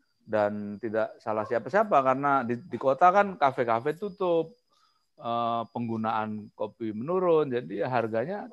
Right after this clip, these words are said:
turun gitu. Jadi itu satu tahap lagi ya Pak Lurah, bahwa setelah panen pun, eh, petani kita dihadapkan pada situasi harga yang sangat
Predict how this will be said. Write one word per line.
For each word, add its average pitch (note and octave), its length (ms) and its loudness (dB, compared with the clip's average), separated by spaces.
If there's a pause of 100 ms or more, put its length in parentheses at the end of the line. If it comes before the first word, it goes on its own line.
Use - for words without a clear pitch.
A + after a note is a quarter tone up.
turun A2 400 -6
gitu. - 140 -20 (280)
Jadi D#3 160 -6 (960)
itu C#3+ 240 -4
satu D3 340 0
tahap B2 320 2
lagi B2 320 0
ya A2 60 2
Pak A2 180 -2
Lurah, A2 240 0 (560)
bahwa G#2+ 260 2
setelah A2+ 400 -2
panen A2+ 540 -2 (100)
pun, F3+ 480 -4 (560)
eh, A2+ 300 -4
petani C#3 340 -6
kita D#3 300 -2
dihadapkan B2+ 640 0
pada A#2 380 0 (1600)
situasi C3 480 2
harga A2+ 320 4
yang A2 400 2
sangat G#2+ 400 -4